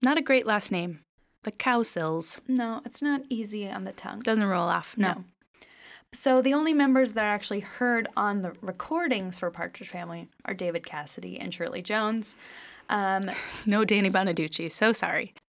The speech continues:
Speaker 2: No,
Speaker 1: No.
Speaker 2: unfortunately.
Speaker 1: <laughs> Didn't
Speaker 2: Could you
Speaker 1: make the cut.
Speaker 2: imagine?
Speaker 1: No, just yelling.
Speaker 2: I don't know. I think I'd like it. Um, all the Partridge Family records were originally released on Bell Records, which
Speaker 1: Mm.
Speaker 2: is, stands out for me because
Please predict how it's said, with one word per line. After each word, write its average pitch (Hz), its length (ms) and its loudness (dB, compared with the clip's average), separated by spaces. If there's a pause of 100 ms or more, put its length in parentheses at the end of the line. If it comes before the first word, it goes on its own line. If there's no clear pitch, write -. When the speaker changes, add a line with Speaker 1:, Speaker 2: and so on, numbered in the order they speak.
(160)
Speaker 2:
No, - 280 0
Speaker 1:
No. 202 140 8
Speaker 2:
unfortunately. 208 680 4 (100)
Speaker 1:
<laughs> - 0 -
Didn't - 340 0
Speaker 2:
Could 262 160 8
you 254 80 10
Speaker 1:
make 233 160 8
the 214 80 6
cut. 180 280 8
Speaker 2:
imagine? 220 380 -6
Speaker 1:
No, 254 500 2 (120)
just - 160 0 (200)
yelling. 175 460 -2 (180)
Speaker 2:
I 359 60 -2
don't 330 140 0
know. 226 60 0
I 202 60 -2
think 214 200 -4
I'd 202 160 -4
like 190 180 -10
it. - 80 -14 (640)
Um, 226 280 4
all 247 200 8
the 285 120 6
Partridge 254 380 4
Family 220 300 4
records 214 420 0
were 202 380 2
originally 208 360 -2
released 196 380 -2
on 190 200 -2
Bell 220 360 2
Records, 175 560 -6
which 247 220 2
Speaker 1:
Mm. 190 160 0
Speaker 2:
is, 208 120 -6
stands 294 360 0
out 254 180 4
for 240 140 -2
me 220 180 0
because 202 480 -4